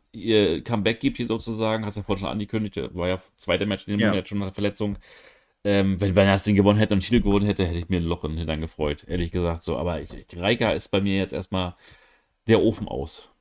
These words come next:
Speaker 1: So, ich kann, mach ich nicht mehr irgendwie gerade. Also das Heel-Ding f-, mag ich nicht. Alles, was Klamotten und wie sie verhält und so, hat nichts mit Heel zu tun, kommt bei mir nicht an. Vielleicht woanders, bei mir kommt's nicht an.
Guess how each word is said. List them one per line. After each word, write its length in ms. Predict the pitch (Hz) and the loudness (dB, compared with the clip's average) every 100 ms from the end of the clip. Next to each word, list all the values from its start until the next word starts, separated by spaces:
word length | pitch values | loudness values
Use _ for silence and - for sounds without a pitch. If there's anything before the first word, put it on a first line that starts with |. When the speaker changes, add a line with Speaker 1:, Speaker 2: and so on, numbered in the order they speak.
| _ - | _ -6
Speaker 1:
So, 180 | 82 | -4
ich 140 | 55 - | -4 -4
kann, 420 | 107 101 69 65 _ 73 _ - | -4 -4 -10 -20 _ -20 _ -2
mach 220 | 107 98 | 0 2
ich 100 | 85 | 0
nicht 160 | 85 82 | -2 -2
mehr 140 | 80 | -2
irgendwie 320 | 60 82 82 | -2 -4 -8
gerade. 420 | - 73 80 80 - | -4 -4 -4 -6 -10
Also 220 | 92 90 90 | -8 -6 0
das 240 | 95 95 | -2 0
Heel-Ding 380 | 120 123 110 107 | 0 2 0 0
f-, 280 | - 123 - _ 107 85 | -4 -6 -6 _ -18 -10
mag 220 | 120 110 | -4 -4
ich 80 | 90 | -4
nicht. 280 | 82 80 - | -6 -8 -8
Alles, 200 | 110 - | -8 -8
was 240 | 113 - | -8 -10
Klamotten 480 | - 113 110 - 120 | -6 -6 -6 -8 -8
und 160 | 104 127 | -6 -8
wie 60 | |
sie 140 | 131 127 | -10 -4
verhält 340 | 120 113 120 | 0 2 0
und 100 | 117 | -2
so, 240 | 113 110 110 - - - | -2 -2 -4 -12 -20 -10
hat 160 | - - | -10 -6
nichts 160 | 107 | -2
mit 120 | 117 139 | 0 2
Heel 120 | 143 | 0
zu 140 | - | -2
tun, 360 | - 127 123 - | -6 -6 -6 -12
kommt 180 | - 135 | -8 -4
bei 80 | 117 | 0
mir 140 | 113 | 0
nicht 160 | 110 76 | 0 -2
an. 100 | 85 | -4
Vielleicht 240 | - 127 | -2 -2
woanders, 380 | - 120 127 123 | 0 0 0 -4
bei 160 | - 92 | -4 2
mir 140 | 98 | 2
kommt's 200 | 98 90 | 0 -6
nicht 180 | 82 | -10
an. 100 | - | -8